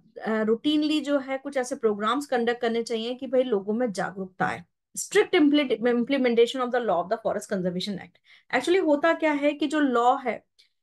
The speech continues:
वो बहुत ज्यादा फ्लेक्सिबल है, इसीलिए सब जानते हैं कि भाई अगर हम कुछ क्राइम भी कर भी देंगे तो ज-, अगले दिन हमें जमानत पे छूट आएंगे। तो ये जो चीज है ना, ये कहीं ना कहीं अगर हम लॉज को इम्प्लीमेंटेशन करने में प्रॉपर, अ, स्ट्रिक्टनेस दिखाएंगे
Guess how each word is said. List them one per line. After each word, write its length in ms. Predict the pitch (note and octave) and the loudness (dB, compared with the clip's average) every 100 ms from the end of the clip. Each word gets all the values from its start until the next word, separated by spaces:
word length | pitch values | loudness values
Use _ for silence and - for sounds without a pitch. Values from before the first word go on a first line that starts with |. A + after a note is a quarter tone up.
| _ G3+ | _ -10
वो 540 | G#3 C#4 D4+ D#4+ D#4+ - _ _ | 0 2 4 2 -2 -8 _ _
बहुत 460 | G3 A3+ A3 C#4+ D4+ | 2 2 4 2 4
ज्यादा 220 | C#4+ C#4 | 2 0
फ्लेक्सिबल 680 | C#4 A#3+ A#3 - B3+ B3 B3+ | 0 -2 -2 -6 -2 0 0
है, 220 | A#3+ B3 - _ _ | -2 -6 -8 _ _
इसीलिए 520 | B3 D4+ D4 C#4 C#4+ | -6 -2 0 0 0
सब 220 | D4 D4 | 0 -2
जानते 380 | A3+ G3 G#3 B3+ | 0 0 0 -2
हैं 180 | C4 C4 | -2 -4
कि 100 | C4 | -2
भाई 160 | B3+ C4 | 0 0
अगर 240 | A3+ B3 | 0 -4
हम 120 | C4 | -4
कुछ 160 | C#4 C#4+ | -8 -4
क्राइम 260 | A#3 G#3 | 0 0
भी 80 | A3+ | -2
कर 200 | A#3 G#3 | -2 -2
भी 100 | A3 | 0
देंगे 220 | A#3+ C4 | -2 -4
तो 100 | C#4+ | -4
ज-, 80 | C4 | -6
अगले 300 | G#3 G3+ A#3 | -6 0 0
दिन 180 | A#3+ B3+ | 2 -2
हमें 160 | B3+ B3+ | -4 -4
जमानत 460 | G#3 G3 F#3+ G#3 - | -4 -2 -4 -6 -6
पे 80 | |
छूट 280 | C4+ - - | -6 -4 -2
आएंगे। 260 | C3+ A#2+ - _ _ _ - | -2 -6 -20 _ _ _ -2
तो 80 | |
ये 340 | D#4+ C4+ C#4 D4+ | 0 2 2 0
जो 140 | E4+ | 0
चीज 340 | D4 D#4 D#4 D#4 | 0 0 0 -2
है 80 | |
ना, 280 | C#4+ C#4+ C#4+ - | -2 0 -2 -4
ये 360 | A3 B3+ C#4 | -6 -4 -4
कहीं 340 | C#4+ B3+ A#3+ D4 | -2 -4 0 0
ना 160 | C#4+ | 0
कहीं 240 | C4 C4 B3+ | -2 -4 -2
अगर 200 | A#3+ B3+ | -2 -4
हम 160 | C4 | -4
लॉज 320 | A#3 G#3 A#3+ | -4 -2 -4
को 120 | - C4+ | -4 -4
इम्प्लीमेंटेशन 880 | A#3+ A3 B3 A#3+ A#3 A3+ B3 C#4 | -4 -4 -6 -4 -4 -6 -6 -6
करने 260 | C#4 A#3+ A3+ | -2 0 0
में 100 | B3+ | -2
प्रॉपर, 380 | B3+ G#3+ - C4 B3+ - _ | 0 -2 0 0 0 -8 _
अ, 260 | G#3+ G#3 G3 | -2 -2 -2
स्ट्रिक्टनेस 540 | - C4+ C4+ D4 D4 | -4 -6 -2 0 2
दिखाएंगे 600 | A#3 A#3 G#3 G#3 G#3 A#3 | 2 0 -2 -2 -4 -6